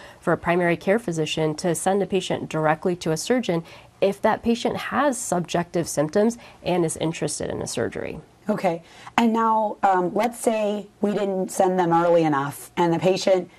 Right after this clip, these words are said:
Speaker 2: as you said, you know, after progression, after a few years, if you then do surgery after you're already seeing some signs of end organ damage, like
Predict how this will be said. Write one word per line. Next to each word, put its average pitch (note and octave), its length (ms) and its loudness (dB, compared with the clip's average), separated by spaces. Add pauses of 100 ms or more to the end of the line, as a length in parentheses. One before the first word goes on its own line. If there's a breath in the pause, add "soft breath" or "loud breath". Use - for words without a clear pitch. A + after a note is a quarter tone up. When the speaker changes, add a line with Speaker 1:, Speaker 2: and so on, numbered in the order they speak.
(280 loud breath)
Speaker 2:
as F3 180 4
you F3+ 100 2
said, G#3 340 2
you F3 80 2
know, E3+ 100 2
after F3 460 4
progression, F3+ 800 2
after E3+ 340 4
a D#3+ 60 2
few F3 180 2
years, F#3 380 4 (420 loud breath)
if G3+ 220 0
you G#3+ 260 2
then G3 320 2
do G#3 420 -2
surgery G3+ 600 0
after F#3 300 0
you're F3+ 160 4
already F3+ 260 4
seeing F#3 320 2
some E3+ 280 2
signs F3+ 460 0
of F3 140 6
end F3+ 180 2
organ F3 400 4
damage, F#3 720 2
like D#3+ 280 -2